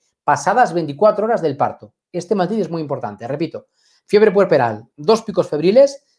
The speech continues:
separados seis horas cuando han pasado al menos veinticuatro horas después del parto. Este matiz es muy importante. ¿Qué puede casa-, causar una fiebre puerperal? Lo más habitual es una endometritis, una infección del tejido endometrial, pero también puede venir, por ejemplo,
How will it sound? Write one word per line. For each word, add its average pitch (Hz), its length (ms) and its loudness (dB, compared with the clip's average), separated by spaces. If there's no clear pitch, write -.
separados 202 460 2
seis 175 200 -2
horas 262 400 2
cuando 160 220 -4
han 214 120 -4
pasado 185 320 -4
al 160 80 0
menos 220 300 -4
veinticuatro 165 560 -2
horas 185 160 0
después 139 360 -6
del 120 120 -10
parto. - 300 -20
Este 190 200 -2
matiz 180 240 -2
es 139 120 -6
muy 143 120 -6
importante. 113 460 -10
¿Qué 247 140 4
puede 233 200 4
casa-, 196 340 0
causar 160 360 0
una 160 120 -2
fiebre 160 220 0
puerperal? 156 440 0
Lo 180 80 -4
más 156 200 -8
habitual 170 560 0
es 185 320 -6
una 202 300 -4
endometritis, 180 1120 -2
una 170 260 -8
infección 175 640 -4
del 175 200 -2
tejido 170 420 0
endometrial, 120 640 -4
pero 127 140 -4
también 139 220 -4
puede 151 160 2
venir, 151 160 -4
por 170 100 0
ejemplo, 214 480 0